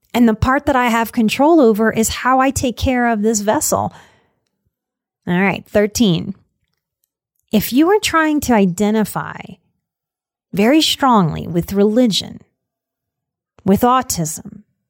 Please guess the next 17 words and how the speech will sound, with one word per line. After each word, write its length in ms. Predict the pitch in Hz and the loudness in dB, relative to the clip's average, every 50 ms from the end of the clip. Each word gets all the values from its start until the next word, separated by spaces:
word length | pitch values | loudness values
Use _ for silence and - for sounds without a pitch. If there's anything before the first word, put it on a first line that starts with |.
| _ _ - | _ _ -4
with 180 | 180 180 - | -2 0 0
any 240 | 208 202 226 247 254 | 2 2 2 2 2
gender, 560 | 214 - 262 247 226 190 165 - - - - - | 0 -2 -2 0 0 0 -2 -4 -8 -12 -14 -14
with 160 | - 170 - | -8 -6 -6
a 60 | 202 | -4
political 540 | - - 240 240 269 262 269 262 - 226 190 | -4 -2 -2 0 2 0 0 0 0 -2 -2
group, 360 | 170 - 165 156 - - _ - _ _ _ _ _ _ _ _ _ _ _ _ _ _ _ _ _ _ _ _ _ - | -2 -4 -8 -10 -10 -12 _ -20 _ _ _ _ _ _ _ _ _ _ _ _ _ _ _ _ _ _ _ _ _ -4
with 160 | 175 - - | -2 -2 0
any 240 | 240 262 302 349 349 | 2 2 2 2 2
kind 340 | 339 - - 302 311 311 294 | 0 -2 -4 -4 -2 0 0
of 200 | 302 269 226 - - - _ _ | 0 0 -2 -4 -12 -20 _ _
physical 500 | - - 277 277 254 285 - - 269 254 | -4 -2 0 0 0 0 0 0 0 2
or 80 | 247 226 | 4 4
mental 360 | 220 226 240 233 - 240 220 | 4 2 2 0 -2 -2 0
diagnosis, 920 | 196 214 202 196 185 175 190 202 208 202 - - - - - - - - _ _ _ _ _ _ _ _ _ _ _ _ _ _ _ _ _ _ _ _ _ _ _ - | 2 4 4 4 2 2 0 -2 -2 -2 -4 -8 -14 -14 -14 -14 -14 -14 _ _ _ _ _ _ _ _ _ _ _ _ _ _ _ _ _ _ _ _ _ _ _ -4
yes, 220 | - 269 - - - | -4 -4 -4 -6 -6
even 300 | - 285 311 349 370 | -2 -2 0 2 2